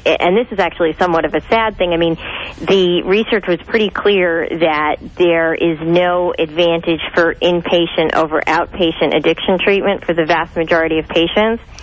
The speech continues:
That was largely because the addiction treatment field had this assumption that, you know, marijuana smokers need thirty days inpatient just like heroin injectors do. And you know what? The heroin injectors really needed more treatment than that,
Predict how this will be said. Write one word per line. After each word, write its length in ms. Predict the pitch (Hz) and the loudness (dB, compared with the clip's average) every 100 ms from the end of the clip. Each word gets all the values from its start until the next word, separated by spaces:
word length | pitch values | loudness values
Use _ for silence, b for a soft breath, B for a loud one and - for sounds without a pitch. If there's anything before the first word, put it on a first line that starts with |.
| B B B | B B B
That 240 | 214 254 | 0 2
was 140 | 233 202 | 0 0
largely 520 | 196 202 214 190 196 | 2 2 0 0 0
because 460 | 170 - 185 175 151 - - | 0 0 2 0 -2 -16 -4
the 420 | 180 170 165 165 - | 2 2 2 0 0
addiction 480 | 170 185 196 - 170 | 0 0 0 0 0
treatment 380 | 202 202 180 175 | 2 0 0 0
field 240 | 180 165 | 0 2
had 180 | 165 160 | 0 0
this 160 | 165 | -2
assumption 480 | 165 - 165 170 165 | -2 -2 -2 0 0
that, 240 | 156 151 - | 2 0 2
you 80 | |
know, 160 | 160 156 - B B B | 2 0 -2 B B B
marijuana 580 | 180 170 175 196 185 - | 2 2 2 0 -2 -2
smokers 420 | 170 156 165 156 | -2 0 0 2
need 260 | 175 165 147 | 0 0 0
thirty 300 | 180 160 160 | 0 2 2
days 240 | 165 165 | 0 2
inpatient 600 | 170 160 165 160 175 165 | 0 0 0 0 0 0
just 240 | 170 160 175 | 0 0 0
like 260 | 156 151 - | -2 -2 -4
heroin 380 | 214 220 180 | 0 0 0
injectors 520 | 165 156 147 - 143 - | 0 0 0 -2 -6 0
do. 260 | 147 127 - B B B - | 2 2 -2 B B B -2
And 320 | 170 175 156 | 0 2 2
you 80 | 185 | 2
know 100 | 208 | 2
what? 200 | 240 - | 0 -2
The 80 | 220 | 0
heroin 300 | 240 262 254 | 0 2 0
injectors 400 | 208 202 185 170 | 0 0 -2 2
really 240 | 185 202 | 2 2
needed 300 | 196 180 190 | 0 0 0
more 160 | 170 165 | 0 0
treatment 340 | - 170 180 | 0 0 0
than 80 | 208 | 2
that, 320 | 226 247 285 | 2 0 -2